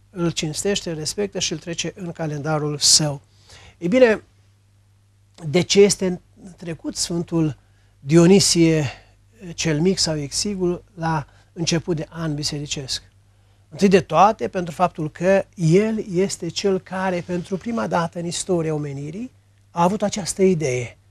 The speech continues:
să raporteze toate evenimentele istorice la unul, la cel mai important dintre acestea, și anume la cel mai, singurul lucru nou sub soare,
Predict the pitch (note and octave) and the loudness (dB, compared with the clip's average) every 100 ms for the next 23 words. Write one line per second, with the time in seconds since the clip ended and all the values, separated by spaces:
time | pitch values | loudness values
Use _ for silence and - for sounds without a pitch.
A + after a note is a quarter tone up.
0 | _ _ _ - E3 F3+ D#3+ E3 D3+ A3 | _ _ _ -4 0 2 2 0 0 2
1 | G#3+ F3+ F3+ - - A3 A#3+ G3+ F3+ F3+ | 2 2 0 -2 0 2 4 4 4 2
2 | F3+ G3 F3+ F3 E3 D3+ - E3+ F3 G3+ | 2 2 2 -2 -4 -4 -6 -6 -6 -6
3 | - A#3+ - E3+ D3+ G#3 A3 G3 F#3 E3 | -8 -10 -6 -4 0 2 4 2 -2 -2
4 | A#3+ A3+ F#3+ E3 E3 D#3 A#3+ A3+ D#3 - | 0 2 0 -2 -6 -6 -6 -8 -8 -16
5 | _ _ - D#3+ F3 E3 C3+ F3 G3 - | _ _ -4 0 0 0 -6 -4 -6 -6
6 | G#3+ E3+ F3+ G#3+ F#3 D#3+ - _ _ - | -8 -6 -6 -2 -2 -4 -8 _ _ -2
7 | - G#3+ G3+ F3+ - A#3 B3 F3 E3+ F3 | 6 8 8 4 2 2 2 2 2 2
8 | G3 - D#3+ G3 - D#3 - F#3 E3+ D#3 | 0 0 4 4 4 -2 0 4 4 2
9 | D#3+ | -6